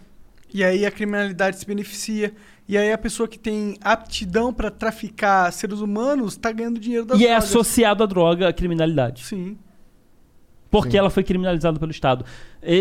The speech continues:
Speaker 2: eu lembro quando eu viajei pra Finlândia, na Finlândia o café foi criminalizado.
Speaker 3: O que pra mim isso é um absurdo.
Speaker 2: É droga.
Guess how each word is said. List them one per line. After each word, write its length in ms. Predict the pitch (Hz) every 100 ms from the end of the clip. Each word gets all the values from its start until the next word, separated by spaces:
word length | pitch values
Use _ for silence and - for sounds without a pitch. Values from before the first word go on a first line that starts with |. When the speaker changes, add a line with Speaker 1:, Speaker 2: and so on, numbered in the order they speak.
| 208
Speaker 2:
eu 180 | 196 202
lembro 340 | 214 202 208 226
quando 120 | 233
eu 60 | 196
viajei 240 | 202 185
pra 120 | 196
Finlândia, 560 | 180 180 160 202 202 143
na 120 | 165
Finlândia 320 | - 185 185
o 20 | 214
café 380 | 233 - 214
foi 140 | 240 175
criminalizado. 800 | - 156 143 135 120 123 113 - - - - _ _ _ _ _ _ _ _ -
Speaker 3:
O 60 |
que 200 | 123 139
pra 200 | 135 131 127
mim 120 | 123
isso 160 | 131 147
é 40 |
um 20 |
absurdo. 140 | 147 277
Speaker 2:
É 40 |
droga. 460 | 269 294 277 131